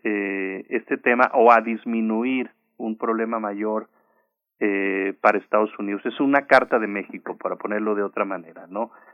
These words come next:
Entonces, México tiene esa carta a su favor, que Estados Unidos depende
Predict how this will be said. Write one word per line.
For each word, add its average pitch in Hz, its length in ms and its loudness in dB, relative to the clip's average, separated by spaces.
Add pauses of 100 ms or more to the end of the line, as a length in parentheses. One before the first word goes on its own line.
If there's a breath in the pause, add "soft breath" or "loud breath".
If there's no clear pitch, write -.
Entonces, - 260 -2
México 127 500 0
tiene 123 360 0
esa 113 260 0
carta 120 360 6
a 117 40 -4
su 107 160 -8
favor, 110 460 2 (400)
que - 80 -2
Estados 110 360 2
Unidos 120 320 -4
depende 151 720 -2